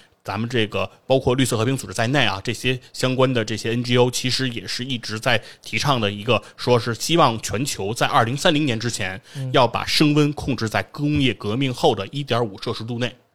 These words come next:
Speaker 1: 就是说，如果我们的这个升温能够控制在一点五摄氏度之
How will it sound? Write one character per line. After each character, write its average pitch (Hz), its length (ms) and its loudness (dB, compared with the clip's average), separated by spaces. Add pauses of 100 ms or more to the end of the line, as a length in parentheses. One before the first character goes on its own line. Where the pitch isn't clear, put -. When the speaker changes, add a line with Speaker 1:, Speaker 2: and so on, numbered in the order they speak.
Speaker 1:
就 139 80 0
是 131 60 0
说， 165 100 4
如 151 220 0
果 123 200 4
我 117 220 2
们 117 140 -12
的 107 100 -4
这 117 140 -6
个 110 80 -4
升 135 200 -4
温 135 220 -2
能 117 160 -6
够 135 100 0
控 135 200 -2
制 117 40 -2
在 113 60 0
一 120 80 -2
点 135 160 2
五 101 80 -4
摄 117 100 -4
氏 120 100 -6
度 135 60 -6
之 135 120 -6